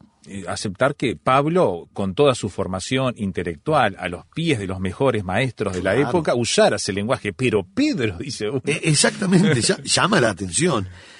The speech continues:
Speaker 2: Y no solo me llama la atención a mí como profesor de griego.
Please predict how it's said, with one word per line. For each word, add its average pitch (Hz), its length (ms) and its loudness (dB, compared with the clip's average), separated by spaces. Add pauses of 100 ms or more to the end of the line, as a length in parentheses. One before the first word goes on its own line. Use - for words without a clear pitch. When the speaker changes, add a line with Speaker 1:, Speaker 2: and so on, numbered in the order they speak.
(120)
Speaker 2:
Y 175 200 4
no 185 160 6
solo 339 320 4
me 196 140 0
llama 151 260 2
la 131 60 4
atención 113 360 0
a 117 60 -2
mí 135 140 0
como 110 280 -2
profesor 95 400 -6
de 90 120 -6
griego. 117 440 0